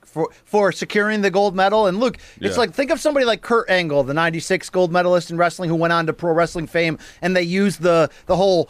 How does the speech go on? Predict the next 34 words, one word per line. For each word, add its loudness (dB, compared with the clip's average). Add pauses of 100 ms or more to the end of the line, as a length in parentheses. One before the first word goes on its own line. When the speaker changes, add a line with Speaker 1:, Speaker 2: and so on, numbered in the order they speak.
(120)
Speaker 1:
broken 2
frickin' -2
neck, 0
which -2
Angle 0
won, -2
amazingly 0
won 0
the -2
go-, 0
Olympic -2
gold 0
medal 0
with 2
a -6
broken 0
neck. 0 (200)
They 2
used 2
that 2
as, -2
like, 2
his 0 (640)
rest-, -2
pro 2
wrestling 0
story. 0 (300)
Look 2
at -2
this 0
story 2
Gable 2
Stevenson -2
has, 0